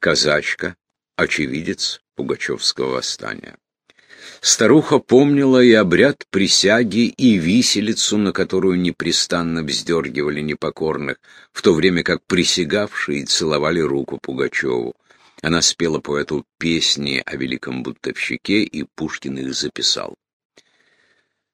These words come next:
Ночевал Пушкин у Перовского.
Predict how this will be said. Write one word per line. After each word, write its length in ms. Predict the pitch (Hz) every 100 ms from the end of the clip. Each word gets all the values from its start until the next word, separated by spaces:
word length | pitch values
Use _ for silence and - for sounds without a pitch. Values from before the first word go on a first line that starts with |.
| _
Ночевал 480 | 87 123 - 165 185
Пушкин 640 | - 151 156 - 143 131 120 _ _ _ _ _ _ _ - -
у 100 | 110
Перовского. 760 | 107 85 65 - - - 50